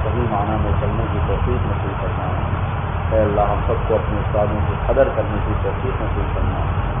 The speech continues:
یا اللہ، یا اللہ، جہاں جہاں دین کی محنت ہو رہی ہے، یا اللہ، اسے قبول و منظور فرما۔ دنیا بھر کے مجاہدین اسلام کی مدد، ان کی نصرت اور ان کی حفاظت فرما۔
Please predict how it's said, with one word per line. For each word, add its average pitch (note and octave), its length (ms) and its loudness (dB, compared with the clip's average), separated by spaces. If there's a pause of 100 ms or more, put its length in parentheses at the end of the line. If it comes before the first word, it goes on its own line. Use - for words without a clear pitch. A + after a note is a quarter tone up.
(400)
یا A2 160 6
اللہ، G#2 560 2 (160)
یا A2 80 2
اللہ، G#2+ 400 2 (200)
جہاں B2 320 0
جہاں A2+ 240 0 (100)
دین A2+ 240 0
کی G#2 60 -2
محنت G#2 360 -2
ہو G2 140 -2
رہی G2+ 60 0
ہے، G2 120 0
یا G2 100 2
اللہ، F#2+ 200 0
اسے G2 300 0
قبول F#2+ 200 0
و G2 160 -2
منظور - 240 -2 (100)
فرما۔ - 240 0 (800)
دنیا A#2+ 320 0
بھر A#2+ 100 4 (100)
کے B2 140 -2
مجاہدین A2+ 600 0
اسلام A2+ 440 -2
کی A2 60 -4
مدد، A2+ 200 0
ان A2+ 300 -2
کی G#2+ 80 -4
نصرت A2 380 -4
اور G#2+ 60 -2
ان G2+ 60 -2 (100)
کی - 120 -4
حفاظت F#2+ 420 -2 (100)
فرما۔ - 220 -6